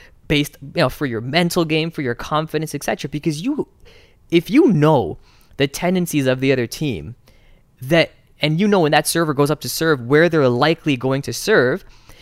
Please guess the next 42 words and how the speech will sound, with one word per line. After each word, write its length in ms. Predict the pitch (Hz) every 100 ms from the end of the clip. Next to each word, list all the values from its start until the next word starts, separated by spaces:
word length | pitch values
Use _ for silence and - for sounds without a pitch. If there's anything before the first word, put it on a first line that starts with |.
| -
you 140 | 165 262
can 180 | - 254
be 120 | 202
prepared 440 | - 254 269 349
for 120 | -
that. 260 | 147 107 - - - -
And 160 | - 180
you 80 | 190
can 180 | 226 180
go 200 | 190 151
on 320 | 123 226 220 - -
and 160 | 160 165
you 80 |
put 160 | 220 240
yourself 320 | 185 170 160
in 80 | 147
a 40 |
better 240 | 147 117 135
position 380 | 139 120 113 160
to 60 |
pass 280 | - - -
that 180 | 165 165
ball. 340 | 233 247 - - - - -
And 160 | 165
if 200 | - 214
they 180 | - 175
do 320 | 135 - 269
beat 340 | 247 175 262 -
you, 140 | 120
like, 140 | 131 135
let's 160 | 160
say 100 | 175
the 80 | 147
server's 380 | - 139 127 120
really 340 | 143 254 247
good, 280 | 143 143 156 - -
he 100 | 151
gets 260 | 120 208 214
that 220 | 196 -
ace, 380 | 127 165 - - _ _ _ _ _ _ -
you're 320 | 135 190 269
gonna, 260 | 262 247